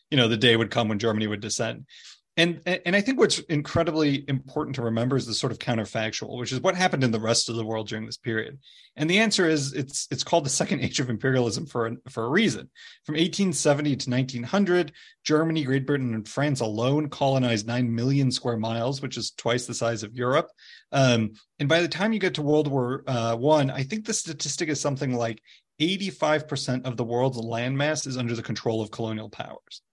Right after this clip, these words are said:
right? I mean, only fifteen percent is still independent. And that fifteen percent is more or less the Western Hemisphere, where not a single nation gets colonized, whereas in the rest of the world, uh,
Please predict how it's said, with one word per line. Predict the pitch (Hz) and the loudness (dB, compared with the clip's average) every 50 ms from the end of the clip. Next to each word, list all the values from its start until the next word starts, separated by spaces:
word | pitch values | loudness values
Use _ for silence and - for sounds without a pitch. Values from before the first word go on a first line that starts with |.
| _ | _
right? | - 123 123 120 123 127 - _ _ _ _ - | -2 0 2 2 0 -2 -6 _ _ _ _ -2
I | 139 | 0
mean, | 147 156 143 | 0 0 2
only | 165 170 185 196 196 190 151 | 4 6 6 6 6 4 2
fifteen | - - 175 147 - 170 151 127 | 2 0 -2 0 0 -2 -2 0
percent | 143 131 - 127 120 | 0 0 0 -2 -2
is | 110 - | -2 -4
still | - - 127 117 | -4 -2 -4 -2
independent. | 123 120 113 107 - 123 113 110 113 - _ _ _ _ - - _ _ _ _ | -2 -4 -4 -6 -6 -10 -12 -12 -14 -16 _ _ _ _ -20 -20 _ _ _ _
And | 156 156 156 156 151 127 | 0 2 2 2 0 0
that | - 165 202 220 - | 2 2 2 2 0
fifteen | - 226 220 - 190 185 | -2 -2 0 0 -2 -2
percent | - 160 135 - - 165 170 147 | 0 -2 -2 0 0 0 0 0
is | 139 120 123 - | -2 -4 -6 -8
more | - 151 143 151 156 - - - | -4 0 2 4 4 2 0 -2
or | 180 | 0
less | 156 135 131 127 127 | 2 2 2 2 2
the | - 127 123 | 0 -4 -2
Western | 117 131 123 - - - 113 | 0 0 0 -2 -4 -4 -2
Hemisphere, | 117 131 127 113 - - - - - - - - - - - - - | 0 0 2 0 0 -4 -8 -10 -14 -16 -16 -20 -20 -20 -20 -6 4
where | 156 156 156 151 151 143 139 | 8 10 10 10 10 8 6
not | 139 147 156 151 | 4 2 4 4
a | 143 | 2
single | - - - 202 226 233 202 151 117 | 2 0 0 2 2 4 4 4 2
nation | 110 110 113 110 - - 131 | 2 0 -2 -2 -2 -4 -4
gets | 113 113 - | -6 -6 -8
colonized, | - - - 127 120 110 107 104 104 104 104 110 113 107 | -4 0 2 4 4 2 0 -2 -4 -4 -4 -4 -4 -2
whereas | 123 123 120 120 113 | 0 2 2 2 2
in | 117 | 2
the | 117 120 | 2 4
rest | 165 208 208 - - | 4 4 4 2 2
of | 160 127 | 0 2
the | 117 | 2
world, | 120 113 113 110 110 - _ _ _ - - _ _ | 2 0 0 -2 -6 -8 _ _ _ -20 -20 _ _
uh, | - 127 123 120 120 117 127 | 0 2 4 4 4 4 2